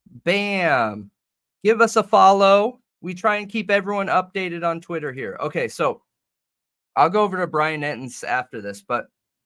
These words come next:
Brian Enton said, uh, Kohberger prosecutor explaining a private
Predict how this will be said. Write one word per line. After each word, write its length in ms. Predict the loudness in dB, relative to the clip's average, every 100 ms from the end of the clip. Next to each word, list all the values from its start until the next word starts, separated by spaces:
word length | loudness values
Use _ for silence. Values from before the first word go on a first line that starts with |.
| _ _ _ _ _ _ _ _ _ -2
Brian 340 | 2 2 0
Enton 300 | -4 -6 -8
said, 360 | -6 -4 -4 -6 _ _ -4
uh, 280 | 2 2 0 -4
Kohberger 500 | -2 -2 -2 -6 -4
prosecutor 920 | 0 0 0 -8 -10 -8 -6 -6 -6
explaining 800 | -8 -10 -12 -8 -6 -4 -6 -8 -6
a 160 | -6
private 1000 | -8 -14 -2 0 0 -2 -6 -8 -8 -14